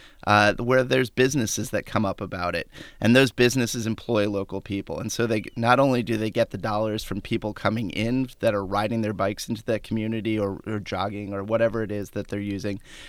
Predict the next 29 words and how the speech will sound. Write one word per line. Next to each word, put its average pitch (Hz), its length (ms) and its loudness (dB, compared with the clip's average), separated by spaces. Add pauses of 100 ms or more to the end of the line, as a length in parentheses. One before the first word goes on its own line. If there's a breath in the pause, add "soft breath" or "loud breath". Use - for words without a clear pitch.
(120)
but 175 220 4
you're 160 200 4
also 143 320 4
employing 113 520 2
local 104 420 0
people, 80 480 -8
and 117 100 0
those 135 180 0
jobs 120 280 0
aren't 95 160 -4
gonna 87 140 -8
go 82 240 -8
any, 80 160 -8 (200)
away. 92 380 -6 (300 loud breath)
You 117 80 -10
collect - 280 -2
tax 127 300 0
dollars 127 320 2
on 127 160 4
it, 123 160 -2
it's - 240 -8
year 107 220 0
after 101 260 -4
year, 104 300 -2
those 95 240 -4
things 98 260 -8
keep - 280 -10
coming 92 340 -8
up. 67 180 -6